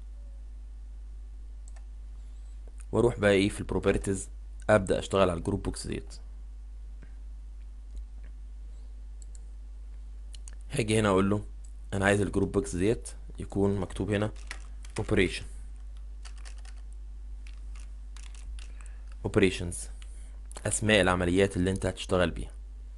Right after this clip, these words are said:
آه، اقدر اديها مثلًا فونت معين. فونت، هقول له مثلًا الفونت اللي هيكون هنا يكون مثلًا خمستاشر.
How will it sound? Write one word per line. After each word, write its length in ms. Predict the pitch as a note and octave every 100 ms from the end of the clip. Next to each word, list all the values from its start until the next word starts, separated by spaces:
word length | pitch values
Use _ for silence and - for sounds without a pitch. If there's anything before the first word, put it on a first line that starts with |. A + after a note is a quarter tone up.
| - - - - - - - -
آه، 320 | G2 G2 G#2
اقدر 240 | G2 G2 F#2
اديها 320 | F2+ G2+ G2+
مثلًا 460 | F#2 F#2+ F2+ F2+ F#2+ - - - - - - - - - - -
فونت 300 | G2+ G2+ G2
معين. 420 | F2+ F#2 A2+ D#3+ - - - - - - - - - - - - - - - - - - - - - - - - - - - - - - - - - -
فونت، 420 | G2+ A#2 C3 - - -
هقول 220 | - F#2 F#2+
له 60 |
مثلًا 220 | F#2+ F#2+
الفونت 320 | F2+ F#2+ G2 F#2
اللي 160 | E2+
هيكون 240 | F2 - G#2+
هنا 200 | G2+ F#2+
يكون 280 | - G2+
مثلًا 360 | F#2+ - F#2+ G2+ - - - - - -
خمستاشر. 720 | G2+ G2+ - F#2 E2 -